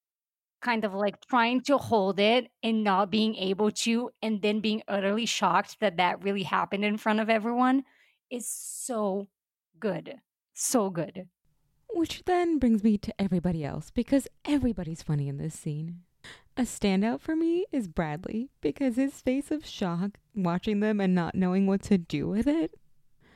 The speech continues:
Speaker 2: there's just this feeling you get from the whole room of no one to say anything because it's Uther and Morgana, and you can't, and just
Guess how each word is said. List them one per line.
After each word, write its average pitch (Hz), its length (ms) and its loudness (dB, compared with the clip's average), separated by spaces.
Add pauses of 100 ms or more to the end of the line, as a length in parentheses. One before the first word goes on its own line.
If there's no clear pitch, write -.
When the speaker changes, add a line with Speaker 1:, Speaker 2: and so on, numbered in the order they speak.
(200)
Speaker 2:
there's 269 180 -4
just 294 240 -2
this 262 180 -2
feeling 196 720 2
you 202 80 6
get - 240 -2
from 196 160 -4
the 208 120 2
whole 208 280 2
room 175 320 2
of 160 220 -4
no 202 200 4
one 269 280 0
to 277 80 -2
say 196 340 2
anything 175 460 0
because - 320 -6
it's 196 240 0
Uther 233 400 0
and 185 120 -2
Morgana, 151 720 -4 (240)
and 208 140 4
you 180 80 2
can't, - 560 -6 (260)
and 180 140 0
just - 240 -6